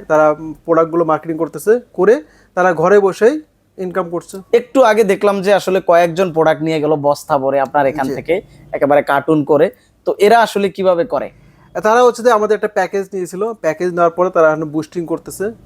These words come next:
Speaker 1: বুস্টিং করে, বুস্টিংটা হচ্ছে এরকম যে আপনি চাইলে আজকে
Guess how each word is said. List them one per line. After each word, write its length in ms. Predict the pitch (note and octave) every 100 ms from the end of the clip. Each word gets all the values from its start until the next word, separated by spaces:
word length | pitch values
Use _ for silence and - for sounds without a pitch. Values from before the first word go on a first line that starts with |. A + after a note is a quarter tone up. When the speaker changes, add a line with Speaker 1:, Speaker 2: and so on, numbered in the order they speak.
| -
Speaker 1:
বুস্টিং 340 | D#3 D3+ F#3 D#3+
করে, 260 | F3 F#3 - - - E3
বুস্টিংটা 380 | G#3+ B3+ B3
হচ্ছে 180 | A#3+ B3
এরকম 420 | A#3+ A#3 A3+ F3
যে 100 | E3+
আপনি 240 | G3+ A3+ G3
চাইলে 260 | G3 G#3
আজকে 520 | G3 F3 - G#3 E3